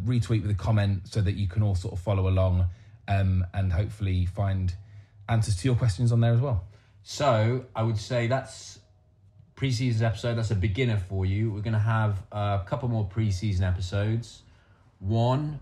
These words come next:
Speaker 2: uh, is gonna be introducing you to, um, our fellow drafters. We're also gonna have a pre-season episode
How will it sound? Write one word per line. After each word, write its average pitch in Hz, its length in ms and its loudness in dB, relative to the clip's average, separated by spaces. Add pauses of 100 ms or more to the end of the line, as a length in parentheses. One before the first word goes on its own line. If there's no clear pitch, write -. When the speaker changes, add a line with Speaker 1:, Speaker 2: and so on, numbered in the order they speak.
(140)
Speaker 2:
uh, 107 960 2 (100)
is 110 120 -6
gonna 107 160 0
be 107 280 0
introducing 110 760 -2
you 107 320 0 (120)
to, 98 600 -2 (500)
um, 87 380 0 (100)
our 87 120 -4
fellow 87 220 -2
drafters. 113 580 0 (260)
We're 113 120 0
also 156 260 0
gonna 110 180 2
have 104 180 2
a 92 40 0
pre-season 95 580 -2
episode 92 640 0